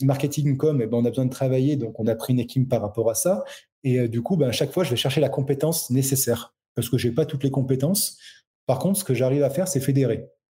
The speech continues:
Tu vois, je suis plutôt bon là-dedans. J'arrive à fédérer, je suis à l'écoute. Et, euh, euh, et donc, du coup, euh, ouais, mon rôle aujourd'hui, c'est plutôt, euh, chef d'orchestre, chef d'orchestre et faire en sorte que chacun, euh, ait toutes les clés pour bien s'épanouir. Voilà.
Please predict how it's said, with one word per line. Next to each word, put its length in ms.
Tu 100
vois, 80
je 80
suis 80
plutôt 260
bon 120
là-dedans. 340
J'arrive 280
à 60
fédérer, 560
je 60
suis 100
à 40
l'écoute. 480
Et, 140
euh, 440
euh, 760
et 120
donc, 180
du 120
coup, 280
euh, 140
ouais, 140
mon 140
rôle 180
aujourd'hui, 260
c'est 160
plutôt, 320
euh, 260
chef 260
d'orchestre, 520
chef 360
d'orchestre 400
et 40
faire 180
en 60
sorte 240
que 80
chacun, 480
euh, 160
ait 120
toutes 220
les 80
clés 220
pour 160
bien 160
s'épanouir. 560
Voilà. 160